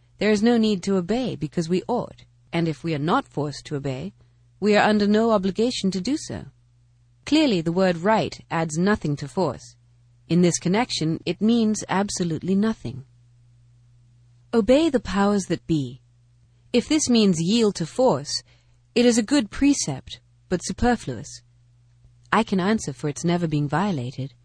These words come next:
All power comes from God, I admit. But so does all sickness. Does that mean that we are forbidden to call in the doctor?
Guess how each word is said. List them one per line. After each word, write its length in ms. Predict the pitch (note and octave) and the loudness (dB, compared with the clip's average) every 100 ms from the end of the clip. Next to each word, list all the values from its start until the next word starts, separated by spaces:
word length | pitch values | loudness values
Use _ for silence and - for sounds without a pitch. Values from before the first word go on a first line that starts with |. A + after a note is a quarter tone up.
| _ _ _ _ | _ _ _ _
All 300 | A#3+ C4+ D4 | 4 4 2
power 400 | - G3+ F3 D3+ | 0 0 2 0
comes 320 | - D#3+ D#3 | -2 -2 0
from 160 | - E3 | -2 0
God, 280 | F3 C#3+ C3+ | 2 2 -2
I 100 | C#3 | -4
admit. 440 | D3 D3+ - - _ _ _ _ _ _ | -2 -2 -2 -14 _ _ _ _ _ _
But 100 | G3+ | 0
so 220 | - F3+ | 4 2
does 140 | F3 | 4
all 120 | F3 E3 | 2 0
sickness. 580 | - A#3+ D#3+ C3+ - - _ _ _ _ _ | -2 -4 -4 -6 -10 -20 _ _ _ _ _
Does 160 | F#3 | 2
that 240 | F3+ F3 F3 | 4 4 4
mean 240 | F3 E3+ | 4 4
that 100 | D#3+ | 2
we 180 | D#3 E3 | 0 0
are 100 | G3 | 0
forbidden 420 | - D3+ D#3 D#3 | -4 -2 0 -2
to 80 | C#3+ | -4
call 240 | - D#3 | 0 0
in 100 | C#3+ | 2
the 80 | C3+ | -2
doctor? 460 | C3+ B2+ - F3+ | -4 -8 -8 -12